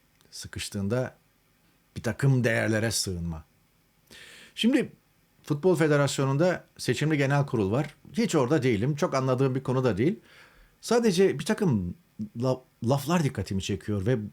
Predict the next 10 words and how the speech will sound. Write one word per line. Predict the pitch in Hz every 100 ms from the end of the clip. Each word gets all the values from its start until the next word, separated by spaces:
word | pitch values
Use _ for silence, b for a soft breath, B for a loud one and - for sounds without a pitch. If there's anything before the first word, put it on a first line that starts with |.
| _ -
oradaki | 139 208 185 147 165 160 - B B B 101
mücadelede | 117 120 156 143 143 147 170 170 - _ _ _ 107
bile | 139 156
acayip | 120 123 151 190
bir | 117
şey | 139 151
dönüyor. | 110 82 78 87 - _ _ _ _
Onu | 123 185
anlatacağım | 123 85 - 87 87
size. | - 87 92